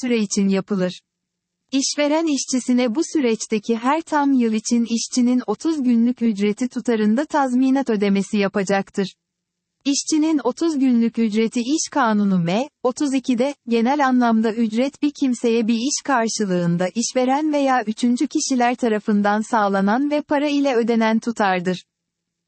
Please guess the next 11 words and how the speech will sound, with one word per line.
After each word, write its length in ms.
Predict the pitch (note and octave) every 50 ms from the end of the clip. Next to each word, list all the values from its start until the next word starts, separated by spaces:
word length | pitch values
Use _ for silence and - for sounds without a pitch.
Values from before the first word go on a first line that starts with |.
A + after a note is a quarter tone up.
| _ - C4+
ifadesiyle 800 | C4+ - D4 C#4 C4+ B3+ C#4+ C#4+ - - F4 E4 C#4+ C4+ C#4 C#4
tanımlanmıştır. 1000 | - D4 B3+ A#3+ A3 G#3+ G#3+ G3+ G3 G3 G3 G3 F#3+ - - - G3+ F#3 - - _ _ _ _
Ancak 500 | C4+ D4+ E4+ F4 E4 E4 E4 D#4+ - _
kıdem 360 | - D4 A#3+ C4 C4+ D#4 D#4+
tazminatı 800 | - D#4 D4 C#4 C4 A#3 A#3+ B3+ B3+ B3 A#3+ A#3+ A#3+ B3 - C#4
hesaplaması 760 | C4+ C4 A#3+ - C4 B3 - - B3 A#3+ A#3+ B3 A#3 - C4+
yapılırken 840 | B3+ A#3 A3 - - A#3 A3 A#3+ C#4 - - C#4 A3 G3+ G3+ G3+ G3+
bu 220 | A3 C4+ D4+ D#4+ E4
ücrete 380 | D4 A3+ A#3+ B3 A#3 - A#3+
ek 280 | G3+ - C#4+ C#4+ - D4+
olarak 300 | C4+ A#3+ A#3 G#3+ G#3+